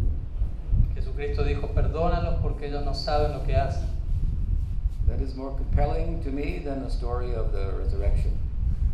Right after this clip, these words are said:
Speaker 1: Ese ejemplo me suena más cercano a mí que la historia de la resurrección.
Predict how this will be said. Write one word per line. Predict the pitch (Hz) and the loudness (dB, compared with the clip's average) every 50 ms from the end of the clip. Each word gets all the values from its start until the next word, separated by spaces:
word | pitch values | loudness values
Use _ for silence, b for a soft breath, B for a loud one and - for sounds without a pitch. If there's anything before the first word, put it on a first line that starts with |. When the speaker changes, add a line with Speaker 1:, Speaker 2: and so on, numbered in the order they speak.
| - - - - - - - - - - - - - | 0 -2 -4 -4 -4 -2 -2 -2 -2 -2 -2 -2 -2
Speaker 1:
Ese | - - - - - | -4 -4 -2 -2 0
ejemplo | - - - - - - - 143 143 147 - | 2 2 2 2 0 -2 -2 -2 -4 -4 -4
me | - - | -2 0
suena | - - 160 160 - - | 0 0 0 0 -2 -2
más | - 151 151 151 - | -4 -4 -4 -4 -4
cercano | 147 143 - - - 190 - - 175 | -4 -6 -4 -4 -2 -2 -2 0 0
a | 156 | 0
mí | 151 147 147 - - - | 0 0 0 2 2 2
que | - | 2
la | - - | 0 -2
historia | 127 - - 151 143 143 131 | -4 -4 -4 -6 -6 -6 -6
de | 127 | -4
la | 127 127 | -6 -6
resurrección. | 123 127 123 - 127 123 120 120 117 - - 139 120 117 | -4 -4 -4 -4 -4 -4 -4 -4 -2 -2 -2 -2 -2 -2